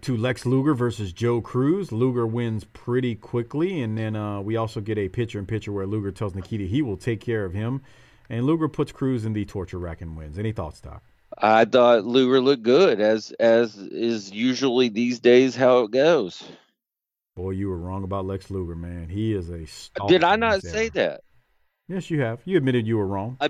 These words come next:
Speaker 1: mean, once
Speaker 2: Objectiv-,
Speaker 1: again.
Speaker 2: objectivity is one of my strong suits. One of many, but it's one of 'em.
Speaker 1: The only time you, w-, earlier in the show, you said you're never wrong. So now you're admitting that you were wrong, and you admitting that you correct yourself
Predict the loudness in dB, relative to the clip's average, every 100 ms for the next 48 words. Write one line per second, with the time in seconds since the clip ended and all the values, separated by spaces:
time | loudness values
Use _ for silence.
0 | 0 0 0 -2 -2 -4 -6 -2 -2 -2
1 | -2 -4 -4 -6 -6 -6 -6 -6 -6 -4
2 | -4 -4 -6 -8 -6 -6 -8 -18 -20 _
3 | -20 -20 _ _ _ _ 0 0 2 2
4 | 2 -2 -4 -4 -6 -6 -6 -8 -12 -20
5 | _ -16 -8 -6 -4 0 0 0 -2 -4
6 | -6 -6 -6 -8 -8 -8 -10 -12 _ _
7 | -12 -12 -10 0 4 6 6 4 2 0
8 | -2 -2 -2 -4 -4 -2 -4 -4 -4 -6
9 | -6 -8 -10 -6 -4 -2 -2 -2 -4 -6
10 | 0 2 2 0 -2 -2 -2 0 0 -2
11 | -4 -4 -4 -2 -2 -4 -4 -6 -8 -6
12 | -6 -6 -8 -12 -12 -16